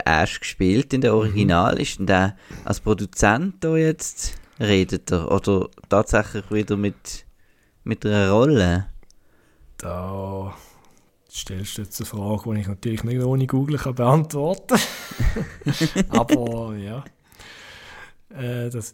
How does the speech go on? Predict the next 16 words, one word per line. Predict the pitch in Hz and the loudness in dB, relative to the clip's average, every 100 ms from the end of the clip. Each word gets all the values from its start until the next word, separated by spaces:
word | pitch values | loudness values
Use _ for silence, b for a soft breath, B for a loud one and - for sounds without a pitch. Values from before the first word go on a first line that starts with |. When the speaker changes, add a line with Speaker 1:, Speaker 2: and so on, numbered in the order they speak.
| - | -12
Speaker 2:
wüsste | 117 - 120 | -10 -10 -10
ich | 110 | -12
jetzt | 107 113 | -12 -14
wirklich | 110 - 120 | -14 -14 -14
grad | 120 - | -16 -14
nicht, | 107 95 95 92 | -12 -12 -12 -14
aber | 110 - | -16 -10
Speaker 1:
Ja. | 107 107 - _ _ - - | -4 -4 -4 _ _ -20 -18
Speaker 2:
er | - 120 113 | -12 -8 -6
hat | 120 - - | -8 -10 -12
jedenfalls | 113 107 - 104 104 | -10 -10 -10 -10 -12
irgendein | 104 107 104 92 - | -14 -12 -10 -10 -12
Interview | 101 110 _ - 101 104 107 | -14 -14 _ -14 -10 -10 -12
gegeben | - 104 104 101 | -12 -10 -8 -10
mit, | 98 _ - - - - - | -12 _ -14 -12 -10 -12 -14
genau, | 104 92 90 101 | -14 -12 -12 -16